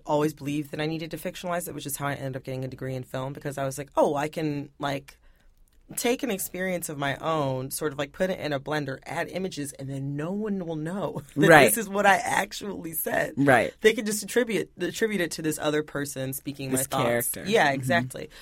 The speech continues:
Speaker 1: How did you, uh, and I also, like, I spent a lot of time when I was younger on LiveJournal
Speaker 2: Mm-hmm.
Speaker 1: and, like, on Tumblr.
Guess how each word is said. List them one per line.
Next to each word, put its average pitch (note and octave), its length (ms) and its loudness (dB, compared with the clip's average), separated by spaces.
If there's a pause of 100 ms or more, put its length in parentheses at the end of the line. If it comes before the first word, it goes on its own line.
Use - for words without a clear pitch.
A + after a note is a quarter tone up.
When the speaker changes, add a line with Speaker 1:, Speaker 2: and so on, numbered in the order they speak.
(240)
Speaker 1:
How A3 180 6
did D4 240 2
you, C4 440 0
uh, F3 220 4
and G3 100 6
I - 100 4
also, D4 240 2
like, F3 320 -2 (100)
I F3 160 2
spent A#3+ 240 -2
a A#3+ 40 2
lot G3+ 120 4
of D#3 60 -8
time E3 200 -4
when D#3 100 -6
I D3 60 -4
was C#3+ 120 -8
younger C#3+ 520 -4 (1160)
on C#3 240 -4
LiveJournal B2 800 -10 (200)
Speaker 2:
Mm-hmm. C3 280 0 (640)
Speaker 1:
and, D3 240 2
like, C#3+ 280 -2
on D3 220 -2
Tumblr. C3+ 560 -6